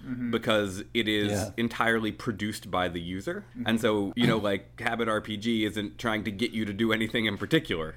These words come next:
Speaker 3: Now called Habitica. It's a
Speaker 2: Uh,
Speaker 3: game
Speaker 2: oh, yes.
Speaker 3: formerly known as Habit R P G, made in Somerville.
Speaker 2: Oh, really?
Speaker 1: Oh, yeah. I think I
Speaker 3: Yeah.
Speaker 1: knew that.
Speaker 3: On Highland Ave, I think, is the address of the
Speaker 2: Oh, well, that's
Speaker 3: whatever
Speaker 2: awesome.
Speaker 3: institution it is.
Speaker 2: I mean,
Speaker 3: Yeah.
Speaker 2: it's kind of awesome.
Speaker 3: <laughs>
Speaker 2: No, Habitica is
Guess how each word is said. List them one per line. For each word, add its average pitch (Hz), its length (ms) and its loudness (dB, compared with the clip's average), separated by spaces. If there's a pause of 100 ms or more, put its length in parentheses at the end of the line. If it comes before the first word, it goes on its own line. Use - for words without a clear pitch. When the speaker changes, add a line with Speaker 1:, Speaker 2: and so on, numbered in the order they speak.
Speaker 3:
Now 123 260 6
called 131 280 2
Habitica. 117 580 2 (380)
It's 117 120 2
a 120 40 8
Speaker 2:
Uh, 117 60 8
Speaker 3:
game 120 80 8
Speaker 2:
oh, 175 80 10
yes. 156 140 6
Speaker 3:
formerly 120 360 4
known 98 220 2
as 95 120 -4
Habit 95 260 0
R 95 100 2
P 95 140 -4
G, 90 280 -4
made 117 200 6
in 120 80 2
Somerville. 107 580 2 (100)
Speaker 2:
Oh, 196 120 8
really? 190 280 6 (380)
Speaker 1:
Oh, 180 80 4
yeah. 202 360 4 (100)
I - 40 -14
think 196 140 -6
I 190 40 2
Speaker 3:
Yeah. 147 100 4
Speaker 1:
knew 151 80 0
that. 101 300 0
Speaker 3:
On 131 120 2
Highland 143 360 4
Ave, 139 280 4
I 95 40 0
think, 113 180 -4
is 107 120 -4
the 110 220 -4
address 104 460 0
of 95 120 -8
the 95 280 -4 (260)
Speaker 2:
Oh, 104 360 2
well, 143 160 0
that's 175 200 2
Speaker 3:
whatever 190 260 2
Speaker 2:
awesome. - 100 4
Speaker 3:
institution 104 500 -4
it 92 80 -8
is. 92 140 -6
Speaker 2:
I 135 80 6
mean, 143 160 2
Speaker 3:
Yeah. 127 80 2
Speaker 2:
it's - 120 -6
kind 143 220 4
of 98 100 -2
awesome. 92 540 -2
Speaker 3:
<laughs> - 60 -4
Speaker 2:
No, 170 480 4
Habitica 156 600 4
is 117 280 0